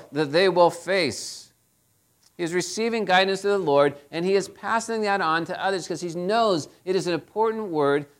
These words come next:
that they need to hear. He's not just concerned about his own life. He's concerned of the lives of all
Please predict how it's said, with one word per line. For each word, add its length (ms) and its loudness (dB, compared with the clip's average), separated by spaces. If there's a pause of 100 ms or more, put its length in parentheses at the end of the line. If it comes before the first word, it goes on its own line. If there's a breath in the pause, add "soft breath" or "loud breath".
that 180 -4
they 240 0
need 380 -6
to 100 -14
hear. 400 -2 (160 loud breath)
He's 140 -4
not 260 0
just 240 -2
concerned 380 -4
about 220 -2
his 220 -8
own 240 -6
life. 380 -6 (180 soft breath)
He's 180 -6
concerned 460 -2
of 100 -2
the 80 -4
lives 320 -4
of 120 -4 (100)
all 540 0